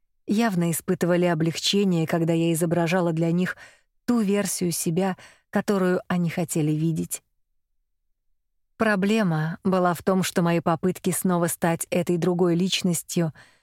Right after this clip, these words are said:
всё был сплошной обман, желание привлечь внимание, желание быть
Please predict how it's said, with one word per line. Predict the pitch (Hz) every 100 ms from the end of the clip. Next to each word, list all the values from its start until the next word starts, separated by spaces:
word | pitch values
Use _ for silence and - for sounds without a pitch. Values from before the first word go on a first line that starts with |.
| _ _ _ _ -
всё | - 240
был | 196 180
сплошной | - 185 175 - 180 175 -
обман, | 165 156 180 180 160 151 _ _ _ _ _ _ -
желание | 190 196 180 170 165 160
привлечь | 180 165 165 -
внимание, | 170 170 165 160 156 156 156 165 - _ _ _ _ _ _
желание | 196 202 202 214 202 196
быть | 185 185 -